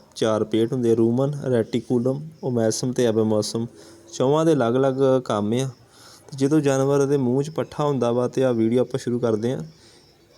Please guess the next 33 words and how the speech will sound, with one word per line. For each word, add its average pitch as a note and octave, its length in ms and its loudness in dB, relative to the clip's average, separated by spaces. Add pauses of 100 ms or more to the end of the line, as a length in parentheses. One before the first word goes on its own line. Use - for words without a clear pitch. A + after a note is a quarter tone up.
(200)
ਈਸੋਫੋਗਸ D3 880 -2
ਨਾਂ C3 280 0
ਜਿਹੜਾ C3 200 2
ਗਲਾ A#2 380 0
ਹੁੰਦਾ C3+ 300 -2
ਵਾ, A2+ 120 0
ਮੂੰਹ A#2 360 0
ਤੋਂ D3 120 0
ਲੈ C#3 240 2
ਕੇ A#2+ 160 0
ਰੂਮਨ C3+ 400 0
ਦੇ C#3+ 80 0
ਵਿੱਚ C#3 360 0 (140)
ਜਿਹੜਾ B2+ 200 0
ਵਿੱਚ B2+ 260 -4
ਦਾ A#2 120 0
ਡਿਸਟੈਂਸ D3 440 -2
ਹੁੰਦਾ A#2 260 0
ਵਾ, A2+ 180 0 (920)
ਉਹਨੂੰ D3 320 -2
ਈਸੋਫੋਗਸ B2+ 800 0
ਕਹਿੰਦੇ, A#2 280 -2
ਜਿਹੜੇ B2 180 0
ਗਲੇ A2 260 2
ਥਾਣੀ A2+ 220 -4
ਪੱਠੇ A2 320 -2
ਜਾਂਦੇ G#2 360 -4
ਆ। - 160 -6
ਉਹ C#3 160 0
ਆਹ C3+ 80 2
ਨਾਲੀ A2 280 0
ਤੇ A2+ 100 -4
ਤੁਸੀਂ A#2 380 -4